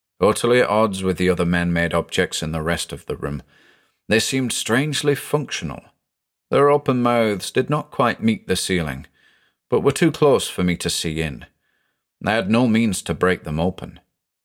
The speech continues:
A soft, slightly humid air exhaled from all three.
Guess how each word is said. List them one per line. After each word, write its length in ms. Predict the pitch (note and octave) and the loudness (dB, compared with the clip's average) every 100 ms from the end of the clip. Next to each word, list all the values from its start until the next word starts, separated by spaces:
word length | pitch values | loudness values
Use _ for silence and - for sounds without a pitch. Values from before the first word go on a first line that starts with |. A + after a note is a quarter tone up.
| _ - | _ -6
A 60 | |
soft, 640 | F2 - A2+ A2+ - - - _ _ _ _ _ - | -4 0 0 -2 -6 -20 -20 _ _ _ _ _ -8
slightly 560 | - G#2+ A2+ - A#2+ | 0 2 2 2 -2
humid 420 | G#2+ G#2+ G#2+ G2+ | 0 2 2 4
air 320 | F#2 F2+ E2+ D#2 | 4 4 2 0
exhaled 560 | B1 - E2+ E2 C#2+ | -2 -4 -2 -2 -4
from 200 | - D2 | -6 -4
all 140 | D#2+ D#2+ | -2 -4
three. 480 | - C#2+ C2+ A1+ | -6 -8 -8 -12